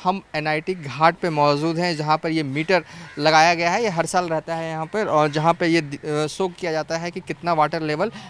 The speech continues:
गंगा का है। केंद्रीय जल आयोग का ऑफिस भी है पटना एनआईटी में,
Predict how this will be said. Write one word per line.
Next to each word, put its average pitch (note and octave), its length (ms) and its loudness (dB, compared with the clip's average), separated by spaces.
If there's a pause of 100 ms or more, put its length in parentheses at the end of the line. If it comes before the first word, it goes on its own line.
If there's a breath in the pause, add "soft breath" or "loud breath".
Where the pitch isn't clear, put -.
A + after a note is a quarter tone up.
(120)
गंगा D#3+ 280 0
का E3 120 -8
है। D#3+ 180 -6 (340 loud breath)
केंद्रीय A3+ 300 0
जल A3+ 200 2
आयोग G3+ 380 2 (280 loud breath)
का D3 80 4
ऑफिस G#3 320 2
भी G#3+ 120 0
है G#3+ 140 2
पटना F#3+ 360 -2
एनआईटी F#3+ 360 0
में, G3+ 220 0